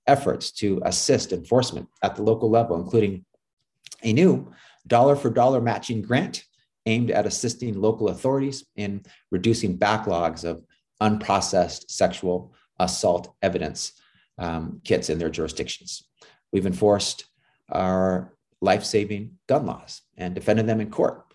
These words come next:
from our three-decade-old assault weapons ban to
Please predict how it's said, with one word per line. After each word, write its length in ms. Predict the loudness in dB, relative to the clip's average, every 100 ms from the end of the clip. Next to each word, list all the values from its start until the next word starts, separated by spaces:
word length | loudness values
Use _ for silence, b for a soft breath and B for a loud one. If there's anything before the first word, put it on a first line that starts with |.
| b b b _ _
from 560 | -8 -4 -4 -4 -8 -8
our 340 | -4 -2 -4 -10
three-decade-old 1160 | -2 4 4 6 2 4 2 2 2 2 2 -2
assault 360 | -2 0 2
weapons 360 | 0 0 -4 -6
ban 280 | -8 -8 -6
to 340 | -2 -2 -4